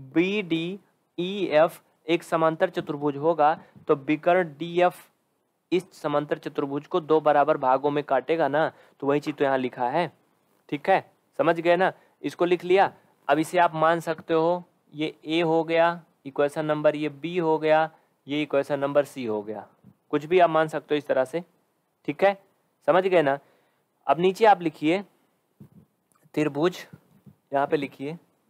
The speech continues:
त्रिभुज एबीसी बराबर, भाई सीधी सी बात है, फटाफट लिखते चलो, area of एईएफ़, सबको जोड़ेंगे। इसमें चार बन रहा है ना अलग अलग,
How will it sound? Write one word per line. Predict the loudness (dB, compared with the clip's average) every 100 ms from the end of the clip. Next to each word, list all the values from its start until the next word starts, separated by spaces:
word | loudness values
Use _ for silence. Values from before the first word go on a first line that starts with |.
| _ -10
त्रिभुज | -10 -8 -8 -8 -12 _
एबीसी | -8 -4 -4 -6 -8 -10 -8 -10 -14 -16 -14 -12 -14 _ _ _ -6
बराबर, | 0 2 2 2 -2 -4 _ -20 _ _ -20 0
भाई | 2 2
सीधी | 0 -4
सी | -2 2
बात | 4
है, | 4
फटाफट | 2 2 2 0
लिखते | 0 0
चलो, | 0 0
area | -2 -2 -2 2 4 6
of | 4 0 _ _ _ _ _ _ _ _ _ _ _ -8
एईएफ़, | -4 -2 -2 -2 -6 -12 -10 -10 -8 0 2 2 -6 _ _ _ -20 -20 _ _ _ 0
सबको | 2 4
जोड़ेंगे। | 4 6 6 4 4
इसमें | 0 0 -4 -4 -8
चार | 0 2 4 2
बन | 2 2
रहा | 4
है | 4
ना | 4
अलग | 2 2
अलग, | 0 -2